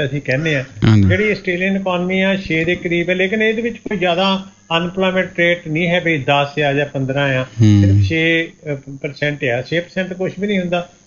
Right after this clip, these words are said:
Speaker 1: ਲਗਭਗ ਫੁੱਲ ਇੰਪਲਾਇਮੈਂਟ ਦੇ ਕਰੀਬ ਕਰੀਬ ਹੀ ਜਿਹੜਾ ਇੱਥੇ, ਅਹ, ਅਨਪਲਾਇਮੈਂਟ ਰੇਟ ਆਸਟ੍ਰੇਲੀਆ ਦਾ ਆ। ਆਸਟ੍ਰੇਲੀਅਨ ਇਕਨੋਮੀ ਜਿਹੜੀ ਆ, ਅਹ, ਕੋਵਿਡ ਨਾਈਨਟੀਨ ਦੇ ਕਾਰਨ ਵੀ ਸ਼ੇਪ ਵਿੱਚ ਗਈ ਸੀ, ਥੱਲੇ ਗਈ ਸੀ, ਲੇਕਿਨ ਉਹ ਰਿਬਾਊਂਡ ਬਹੁਤ ਛੇਤੀ ਹੋਈ ਆ। ਕੱਲ੍ਹ ਤੁਸੀਂ ਦੇਖਿਆ ਹੋਵੇ ਸ਼ੇਅਰ ਮਾਰਕੀਟ ਪ੍ਰਾਈਸਿਸ ਵਿੱਚ ਵੀ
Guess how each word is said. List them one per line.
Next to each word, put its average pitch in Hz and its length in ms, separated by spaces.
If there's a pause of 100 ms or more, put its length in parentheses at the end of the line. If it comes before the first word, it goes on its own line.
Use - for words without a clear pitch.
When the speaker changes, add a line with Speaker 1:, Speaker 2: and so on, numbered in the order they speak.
(160)
Speaker 1:
ਲਗਭਗ 180 640
ਫੁੱਲ 185 200
ਇੰਪਲਾਇਮੈਂਟ 180 560
ਦੇ 175 100
ਕਰੀਬ 165 380
ਕਰੀਬ 151 360
ਹੀ 147 100
ਜਿਹੜਾ 156 220
ਇੱਥੇ, 156 380 (380)
ਅਹ, 151 380
ਅਨਪਲਾਇਮੈਂਟ 147 540
ਰੇਟ 139 200
ਆਸਟ੍ਰੇਲੀਆ 139 480
ਦਾ 131 260
ਆ। - 20
ਆਸਟ੍ਰੇਲੀਅਨ 208 640
ਇਕਨੋਮੀ 220 400
ਜਿਹੜੀ 220 280
ਆ, 220 160
ਅਹ, - 500
ਕੋਵਿਡ 175 420
ਨਾਈਨਟੀਨ 180 520
ਦੇ 202 100
ਕਾਰਨ 175 580
ਵੀ 180 240
ਸ਼ੇਪ 190 340
ਵਿੱਚ 185 180
ਗਈ 151 340
ਸੀ, 185 400 (160)
ਥੱਲੇ 175 260
ਗਈ 170 200
ਸੀ, 214 160
ਲੇਕਿਨ 208 320
ਉਹ 220 380
ਰਿਬਾਊਂਡ 175 360
ਬਹੁਤ 196 260
ਛੇਤੀ 196 260
ਹੋਈ 156 260
ਆ। 147 140 (360)
ਕੱਲ੍ਹ 214 180
ਤੁਸੀਂ 220 300
ਦੇਖਿਆ 190 260
ਹੋਵੇ 196 160
ਸ਼ੇਅਰ 196 320
ਮਾਰਕੀਟ 185 440
ਪ੍ਰਾਈਸਿਸ 180 520
ਵਿੱਚ 170 200
ਵੀ 180 180